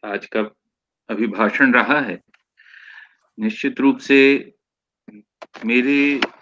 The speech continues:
जानकारी में बहुत सारी बातें नहीं थी और उसको आपने, उसका वर्धन किया, और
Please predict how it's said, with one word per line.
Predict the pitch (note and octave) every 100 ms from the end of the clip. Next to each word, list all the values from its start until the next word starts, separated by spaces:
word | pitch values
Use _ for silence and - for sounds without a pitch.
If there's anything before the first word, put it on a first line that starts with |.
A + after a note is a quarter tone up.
| A#2
जानकारी | A2 A#2 B2 C3 C3+
में | C#3+ A#2
बहुत | A#2 D#3+ -
सारी | C3+ A#2+
बातें | A#2 A2 C3
नहीं | B2 A#2 B2+
थी | B2 D3 G#3+ _ _ _
और | A2 G2+ G2+ G2+ G#2 G#2 -
उसको | G#2+ - - C3 C3
आपने, | A#2 A2+ - A#2+ A#2 A2+ - _ _ _ - - _ _ _ _ - - _
उसका | G#2+ - B2+ A#2 _ _ _ _ -
वर्धन | G#2+ G#2+ A#2+ D3
किया, | B2 B2 B2 C#3 _ _ _ _ _ _ _ _
और | G#2+ G#2+ G#2